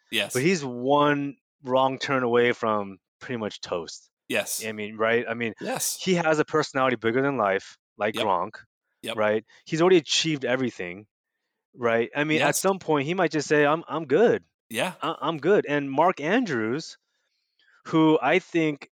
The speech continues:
Speaker 2: you know, I, I actually have him higher, and I haven't updated my dynasty in a bit, and I need to do that soon. But, you know, if,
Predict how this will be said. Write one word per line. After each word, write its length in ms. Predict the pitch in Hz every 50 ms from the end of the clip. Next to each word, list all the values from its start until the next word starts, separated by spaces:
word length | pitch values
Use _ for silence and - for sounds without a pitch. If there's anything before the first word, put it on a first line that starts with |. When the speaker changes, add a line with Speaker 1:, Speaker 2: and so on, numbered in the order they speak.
| _ _ -
Speaker 2:
you 80 | 151 139
know, 80 | -
I, 120 | 117 139 156
I 160 | 123 120 135
actually 240 | 143 - - - 127
have 180 | 120 123 127 117
him 120 | 113 113
higher, 300 | 101 117 120 117 113 110
and 100 | 110 120
I 40 | 131
haven't 160 | 143 131 120
updated 300 | 110 117 - - 117 113
my 120 | 110 104
dynasty 420 | 101 113 107 107 107 101 - - 107
in 60 | 104
a 60 | 104 98
bit, 160 | 92 104 104
and 100 | 101 101
I 60 | 101
need 140 | 101 104 101
to 80 | 101
do 160 | 92 92 104 101
that 180 | 104 98 -
soon. 260 | - - 143 139 123
But, 180 | 113 110 101 95 - _ - - _ _ _ _ _ _ _ -
you 100 | 156 135
know, 80 | 135
if, 140 | 135 139 131